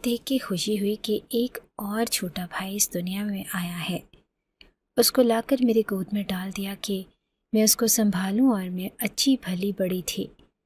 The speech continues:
मैं संभाल भी सकती थी। लेकिन उसके बाद से मैंने अपनी माँ को नहीं देखा था, लेकिन उसके बाद से मैंने अपनी माँ को नहीं देखा था।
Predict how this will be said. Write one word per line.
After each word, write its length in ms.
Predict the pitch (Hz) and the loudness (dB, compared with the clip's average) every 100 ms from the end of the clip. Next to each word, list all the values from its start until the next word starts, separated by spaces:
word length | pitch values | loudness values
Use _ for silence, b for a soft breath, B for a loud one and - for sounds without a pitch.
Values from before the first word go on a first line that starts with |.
| _ _ _ - | _ _ _ -4
मैं 120 | 185 | 0
संभाल 500 | - 190 180 185 180 | 2 2 0 -2 -4
भी 180 | 180 196 | -2 0
सकती 380 | - 185 - 185 | 0 -2 -6 -6
थी। 160 | 233 | -2
लेकिन 420 | 240 208 - 180 - _ _ _ _ - | -2 -2 -4 -8 -10 _ _ _ _ 0
उसके 260 | 208 - 196 | 2 2 0
बाद 340 | 196 190 208 | -2 -10 -4
से 360 | - 190 185 220 _ _ _ - | -2 0 -4 -8 _ _ _ 0
मैंने 160 | 226 226 | 4 4
अपनी 260 | 220 233 | 4 4
माँ 220 | 214 196 | 4 2
को 140 | 208 226 | 0 0
नहीं 180 | 214 214 | 2 0
देखा 360 | 185 - 185 | -4 -8 -8
था, 280 | - 202 - _ _ _ _ _ _ _ 247 | -8 -10 -12 _ _ _ _ _ _ _ -2
लेकिन 420 | 220 - 180 180 _ _ _ _ _ | -2 -2 -6 -8 _ _ _ _ _
उसके 260 | 214 - 202 | 0 2 0
बाद 340 | 190 190 202 - | -2 -6 -4 -2
से 380 | - 185 208 - _ _ _ | 0 -2 -6 -10 _ _ _
मैंने 160 | 240 226 | 2 4
अपनी 260 | 220 240 226 | 4 4 4
माँ 220 | 196 202 | 4 0
को 120 | 233 | 0
नहीं 200 | 214 220 | 2 0
देखा 340 | 185 175 180 175 | -2 -6 -8 -8
था। 300 | - - | -8 -10